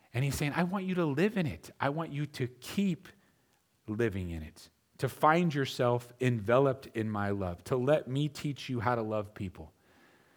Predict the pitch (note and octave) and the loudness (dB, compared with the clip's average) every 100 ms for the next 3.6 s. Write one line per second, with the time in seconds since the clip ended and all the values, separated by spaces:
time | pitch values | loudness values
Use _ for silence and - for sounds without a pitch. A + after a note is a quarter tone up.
0 | _ _ - B2 C3+ B2 C#3+ D3 - D3 | _ _ -2 2 2 2 -2 -2 -4 -6
1 | - B2+ C#3 B2 A2 A#2 B2 G#2+ A2 G#2+ | -4 -4 -2 -4 -2 0 0 -2 -8 -4
2 | G2+ F2 - - _ _ _ _ _ _ | -4 -6 -12 -20 _ _ _ _ _ _
3 | _ _ _ A2+ C#3+ | _ _ _ 0 2